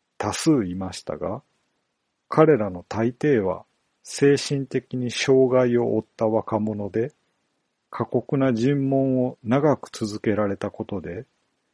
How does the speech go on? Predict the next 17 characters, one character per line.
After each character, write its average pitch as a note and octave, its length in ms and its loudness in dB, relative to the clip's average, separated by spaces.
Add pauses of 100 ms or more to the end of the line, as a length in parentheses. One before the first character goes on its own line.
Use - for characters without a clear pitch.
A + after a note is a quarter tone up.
(220)
や B2 140 4
っ - 80 -10
て - 160 4
も B2 180 4
い G#2+ 60 4
な G#2+ 160 0
い G#2+ 40 -6
犯 A2+ 280 -2
行 A#2 420 2
を D#3+ 140 0 (240)
認 A2 240 0
め A2 100 2
て C#3 160 0
い A2+ 80 2
ま E2+ 200 -6
し - 100 -18
た。 - 180 -14